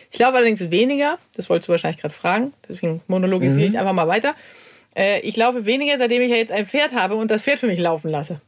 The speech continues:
Speaker 1: Boah, war das eine schöne Überleitung. <laughs>
Speaker 2: Wobei
Speaker 1: Also ich
Speaker 2: ich
Speaker 1: werd jetzt nicht mit langweiligen Pferdegeschichten, ähm,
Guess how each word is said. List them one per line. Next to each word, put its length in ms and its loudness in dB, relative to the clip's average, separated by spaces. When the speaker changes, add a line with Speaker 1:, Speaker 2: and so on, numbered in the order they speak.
Speaker 1:
Boah, 240 0
war 80 2
das 140 2
eine 80 4
schöne 260 2
Überleitung. 520 2
<laughs> 1120 -8
Speaker 2:
Wobei 200 2
Speaker 1:
Also 120 4
ich 60 0
Speaker 2:
ich 60 0
Speaker 1:
werd 120 2
jetzt 140 -2
nicht 120 -2
mit 140 0
langweiligen 440 0
Pferdegeschichten, 840 -2
ähm, 480 0